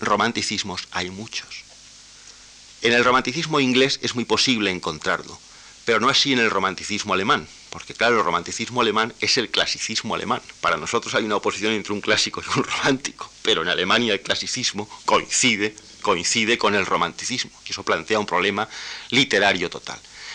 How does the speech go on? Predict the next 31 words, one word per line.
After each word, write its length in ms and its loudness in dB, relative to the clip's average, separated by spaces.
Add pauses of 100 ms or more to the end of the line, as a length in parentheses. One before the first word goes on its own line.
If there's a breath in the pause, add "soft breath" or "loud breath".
(180 loud breath)
En 120 4
el 120 4
caso 260 2
de 60 2
los 180 2
ingleses 540 -2
sí 320 4
se 180 0
puede 300 2
encontrar. 520 -4 (400 loud breath)
Se 160 2
encuentra 420 4
ya 160 4
en 60 2
los 140 -4
propios 480 0
ingleses 440 0
del 100 -4
barroco, 500 -2 (220 loud breath)
en 180 -4
John 220 2
Donne, 320 4
por 120 0
ejemplo. 380 -6 (180)
Los 120 -12
poemas 380 0
amorosos 440 -4
de 100 0
Donne, 220 2 (120)
evidentemente, 800 -6
tienen 480 -4